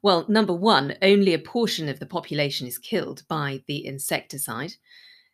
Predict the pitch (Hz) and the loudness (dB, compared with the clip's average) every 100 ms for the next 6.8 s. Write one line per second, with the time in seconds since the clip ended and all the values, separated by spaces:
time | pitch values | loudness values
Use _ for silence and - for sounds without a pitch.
0 | _ - 226 226 254 - - - - 208 | _ -4 2 2 0 -4 -4 -2 4 4
1 | 185 165 151 147 147 180 - 160 156 147 | 4 -4 -6 -8 -6 -8 -4 -2 -2 -2
2 | 147 - 175 165 - - - 160 165 175 | -6 -6 -4 -4 -4 -6 -6 -2 0 2
3 | 165 160 - 147 - 156 160 - - 139 | 0 -4 -10 -8 -4 -2 -2 -2 -6 -10
4 | - 214 214 170 117 143 - - _ - | -4 0 0 -2 -8 -10 -14 -16 _ -20
5 | _ - 175 170 170 175 151 - 247 - | _ 0 0 2 0 -2 -4 -2 -2 -2
6 | - 202 170 190 185 170 160 - | -6 -2 0 2 2 2 0 -4